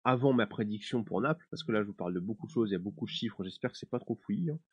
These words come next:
Et on pourrait mettre stop, il y aura tous les liens dans la description, hein. Tout ce que j'ai utilisé, ce sera dans la description. Euh,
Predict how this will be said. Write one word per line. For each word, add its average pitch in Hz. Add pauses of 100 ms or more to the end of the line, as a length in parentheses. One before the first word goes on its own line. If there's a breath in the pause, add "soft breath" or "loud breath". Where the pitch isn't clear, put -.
(800)
Et 139
on 135
pourrait 123
mettre 110
stop, 165
il 131
y 120
aura 110
tous 170
les 151
liens 143
dans 135
la 120
description, 110
hein. 101 (400)
Tout 185
ce 165
que 170
j'ai 156
utilisé, 139 (1000)
ce 107
sera 123
dans 120
la 117
description. - (680)
Euh, 113